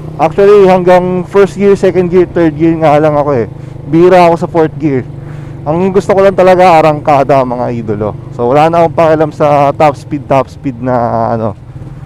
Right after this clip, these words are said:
ginagawa nila, no? So, para sa akin, mga lodi, ah, satisfied naman ako dito sa gulong ko.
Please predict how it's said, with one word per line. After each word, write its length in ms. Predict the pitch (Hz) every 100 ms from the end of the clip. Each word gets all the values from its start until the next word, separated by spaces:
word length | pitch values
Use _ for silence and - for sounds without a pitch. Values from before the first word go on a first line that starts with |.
| - -
ginagawa 560 | 131 135 135 131 135 127
nila, 320 | 123 123 117
no? 300 | 110 107 - - - - - - - - - - - - - - - - - - - - - - -
So, 80 | 175
para 240 | 233 254
sa 240 | 240 233 226
akin, 160 | 233
mga 200 | 226 220 208
lodi, 400 | 202 190 185 180 165
ah, 560 | 160 156 156 151 151 147
satisfied 560 | 202 190 202 - 190 180
naman 240 | 185 180
ako 160 | 175 170
dito 140 | 160 151
sa 80 | 151
gulong 320 | 139 143 131 123
ko. 160 | 107